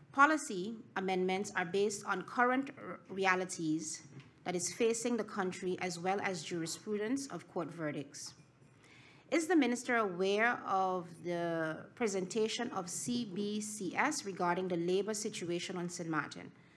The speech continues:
At this time, no, the minister is not aware of same, but we are looking into it. What policy is in place regarding exotic dancers? Once the labor permit for an,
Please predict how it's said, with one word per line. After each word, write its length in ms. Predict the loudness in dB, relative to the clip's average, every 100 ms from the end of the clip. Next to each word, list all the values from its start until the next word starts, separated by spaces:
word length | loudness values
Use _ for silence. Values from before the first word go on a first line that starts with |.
| -14
At 120 | -8 -6
this 120 | -6
time, 380 | -2 0 2 2
no, 160 | 0
the 100 | -2
minister 380 | -4 -4 -4 -6
is 100 | -4
not 160 | -4 -4
aware 380 | -2 0 0
of 100 | -2
same, 420 | -6 -6 -4 -2 -2
but 220 | -4 -6 -6
we 120 | -2
are 140 | 0
looking 320 | -2 -4 -4
into 320 | -4 -4 -6 -12
it. 200 | -14 -20 -20 -20 -20 -20 -20 -8 2
What 260 | 2 4
policy 420 | 2 2 2 0
is 100 | 0
in 120 | -2 -4
place 360 | 0 0 0
regarding 380 | -2 2 2 2
exotic 500 | 0 0 0 0 -2
dancers? 680 | -2 0 -2 -6 -8 -10 -10 -12 -18 -20 -20 -20 -6
Once 280 | 6 8 8
the 100 | 2
labor 280 | 2 2 2
permit 440 | -2 0 2 0 -2
for 180 | 2
an, 160 | 2 2